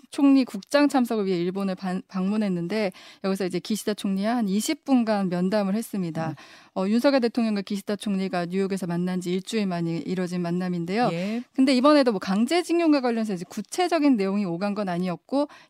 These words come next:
Speaker 1: 양국의 해결 필요성을 공감하고 방안을 모색하는 데 뜻을 같이 한 정도고요.
Speaker 2: 네.
Speaker 1: 한일 정상회담은 지금으로선 십일월 정도 예상됩니다. 십일월에 아세안 정상회의를 비롯해 이제 지이십 정상회담이 있기 때문인데, 이제 문제는 이제 기시다 총리의 낮은 지지율이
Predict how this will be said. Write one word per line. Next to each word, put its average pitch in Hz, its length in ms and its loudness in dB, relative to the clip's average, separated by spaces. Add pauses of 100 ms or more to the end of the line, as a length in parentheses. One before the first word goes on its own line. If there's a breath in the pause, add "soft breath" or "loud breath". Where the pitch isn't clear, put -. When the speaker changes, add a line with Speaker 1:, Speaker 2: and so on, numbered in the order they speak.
Speaker 1:
양국의 180 420 -4
해결 285 320 0
필요성을 254 440 -2
공감하고 190 800 -2
방안을 185 360 -6
모색하는 185 580 -2
데 185 140 -2
뜻을 254 260 -4
같이 - 360 -6
한 226 120 2
정도고요. 185 560 -2 (100)
Speaker 2:
네. 165 120 -4 (200 loud breath)
Speaker 1:
한일 403 220 4
정상회담은 349 580 4
지금으로선 247 520 2
십일월 349 480 2
정도 226 400 0
예상됩니다. 180 640 -2
십일월에 262 500 2
아세안 202 460 2
정상회의를 190 580 -2
비롯해 175 440 -4 (220 loud breath)
이제 180 100 -4
지이십 226 420 2
정상회담이 208 600 0
있기 202 120 -10
때문인데, 226 600 0 (260 loud breath)
이제 202 80 -4
문제는 262 380 6
이제 196 80 2
기시다 226 380 0
총리의 196 280 0
낮은 175 400 0
지지율이 170 640 -4